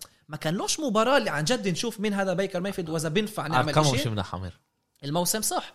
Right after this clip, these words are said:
Speaker 1: قلنا امبارح منذ سنتين. أول مباراة ممتازة منذ سنتين. البراونز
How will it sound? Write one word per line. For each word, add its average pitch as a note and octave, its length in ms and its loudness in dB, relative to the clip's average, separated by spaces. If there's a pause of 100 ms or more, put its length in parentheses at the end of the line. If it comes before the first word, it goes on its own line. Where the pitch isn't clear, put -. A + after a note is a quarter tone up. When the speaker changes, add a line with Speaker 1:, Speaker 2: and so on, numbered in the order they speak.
(160)
Speaker 1:
قلنا C#4 180 -2
امبارح G#3 460 2
منذ G3 240 -2
سنتين. F3+ 560 -4 (680)
أول A3 200 6
مباراة G3 320 4
ممتازة F#3+ 520 0
منذ G3+ 240 -2
سنتين. F3 440 -4 (600)
البراونز D#3+ 580 0